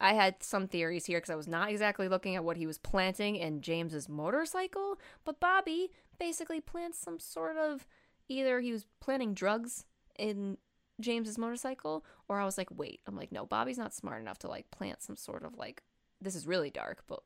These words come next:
some sort of, like, horrible chemical reaction that makes his motorcycle explode. I'm like, "No, he wouldn't put, like,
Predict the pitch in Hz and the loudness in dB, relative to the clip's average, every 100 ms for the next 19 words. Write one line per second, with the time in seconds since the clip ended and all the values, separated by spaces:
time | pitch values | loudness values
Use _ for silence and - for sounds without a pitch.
0 | _ - 185 - 147 113 - _ _ _ | _ -10 -8 -6 -6 -8 -14 _ _ _
1 | _ _ _ _ - - - 180 160 151 | _ _ _ _ -14 -12 -2 0 2 0
2 | - 202 165 156 151 147 175 160 123 156 | -4 -6 -4 -4 -2 -2 -4 -8 -8 -8
3 | - 156 151 160 151 104 - 220 196 196 | -8 -6 -6 -6 -6 -6 4 10 10 10
4 | 160 165 311 240 285 254 190 180 165 | 4 8 12 12 12 12 10 8 6